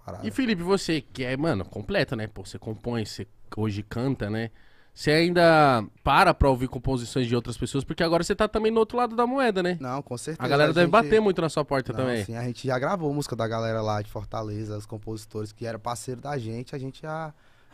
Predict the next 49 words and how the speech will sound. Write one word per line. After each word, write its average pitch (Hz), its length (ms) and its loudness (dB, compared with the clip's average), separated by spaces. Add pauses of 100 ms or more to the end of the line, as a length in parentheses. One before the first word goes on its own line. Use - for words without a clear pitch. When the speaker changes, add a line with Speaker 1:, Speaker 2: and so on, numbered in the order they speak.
(100)
Speaker 1:
já, 123 280 -4
já 120 140 -4
gravou 123 400 -4
Safadezinha, 120 720 -6
que 110 80 -12
a 113 40 -6
gente 107 100 -12
gravou 107 200 -6
com 107 120 -14
o - 20 -8
Zé 113 100 -6
Felipe, 113 380 -10
a 104 60 -12
composição 113 440 -14
da 110 120 -10
galera 110 340 -8
lá 104 140 -6
de 104 100 -18
Fortaleza. 104 680 -8 (400)
Nossa 113 220 -8
próxima 120 320 -8
música 120 180 -10
que - 140 -12
vem 113 240 -8
aí 113 160 -6
também, 104 500 -8 (400)
já 104 200 -6
é 113 80 -6
uma 120 100 -6
música 117 240 -8
da 113 100 -6
galera 110 300 -6
lá 110 160 -6
de 107 100 -16
Fortaleza 107 600 -12
também, 107 300 -10
que 104 140 -20
compositores 110 520 -14
próximos 113 400 -8
a 113 60 -6
gente, 110 200 -6
que - 80 -10
a 107 40 -4
gente 107 160 -4
escrevia 113 480 -6
junto 110 480 -8
e - 20 -14
tal. 110 280 -12
Então, 110 280 -16